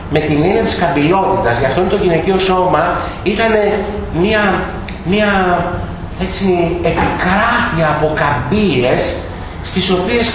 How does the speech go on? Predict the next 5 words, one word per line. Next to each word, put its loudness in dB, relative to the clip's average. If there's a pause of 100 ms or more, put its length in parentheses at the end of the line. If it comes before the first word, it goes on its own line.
κάποιος 2 (540)
βυθιζότανε 0
και 2 (100)
χανότανε 2
σε 0